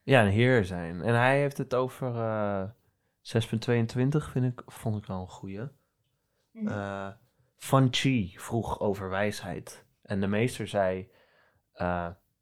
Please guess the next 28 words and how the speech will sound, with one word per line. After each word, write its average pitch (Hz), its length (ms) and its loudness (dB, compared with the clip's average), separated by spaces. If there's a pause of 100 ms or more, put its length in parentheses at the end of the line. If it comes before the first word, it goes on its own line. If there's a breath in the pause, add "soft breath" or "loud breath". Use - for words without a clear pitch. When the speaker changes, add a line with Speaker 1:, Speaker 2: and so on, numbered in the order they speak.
(1300 soft breath)
Speaker 2:
Beide 185 320 -8
aan. 202 260 -12 (480)
Speaker 1:
"Working 127 640 4
to 113 200 0
ensure 120 760 -2
social 117 540 -2
Speaker 2:
Oh. 101 140 -4
Speaker 1:
harmony 95 640 -2
among 98 380 0
the 95 100 -6
common 113 360 2
people. - 440 -12 (380)
Respecting 117 640 2
ghosts 107 320 0
and 98 120 -6
spirits 104 500 -4
while 92 200 -2
keeping 101 380 -2
them 92 260 -4 (120)
at 95 160 -6
a 90 40 -6
distance. - 680 -12 (120)
This 104 220 2
might 87 220 -4
be - 100 -8
called - 360 -4
wisdom." - 420 -8 (420 loud breath)
Dus - 380 -6